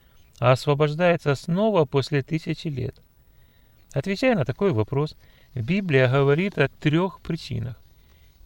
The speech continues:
Первой из этих причин является то, что сотворённый Богом человек — вечное существо, как вечен его Творец, ибо человек сотворён по образу Бога.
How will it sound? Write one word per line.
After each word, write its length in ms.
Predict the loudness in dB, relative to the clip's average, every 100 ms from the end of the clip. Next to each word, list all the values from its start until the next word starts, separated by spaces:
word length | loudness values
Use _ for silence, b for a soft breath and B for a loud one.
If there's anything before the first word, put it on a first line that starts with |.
| -4
Первой 460 | 2 4 4 0
из 100 | 0
этих 300 | -2 -4 -6
причин 400 | -4 -6 -4 -2
является 600 | 0 0 2 2 2 -2
то, 300 | -8 -6 -8 -10 b b b
что 180 | -10 -6
сотворённый 680 | -4 -2 0 0 2 2 0
Богом 440 | 0 0 0 -2
человек — 720 | -4 -4 0 0 0 -2 -4 -16 b b _ _ -18 -6
вечное 640 | 0 4 4 4 -2 -4
существо, 760 | -4 -6 -6 -8 -8 -6 -6 -6 -14 -20 -2
как 240 | 0 2
вечен 420 | 0 0 -2 -2 0
его 280 | 0 -2
Творец, 560 | -4 -4 -4 -4 -8 -14 b b b b
ибо 220 | 0 0
человек 500 | 2 2 4 2 2
сотворён 520 | 0 0 0 2 0
по 140 | 2 0
образу 680 | 2 0 0 0 -2 -4
Бога. 480 | -6 -4 -4 -4 -8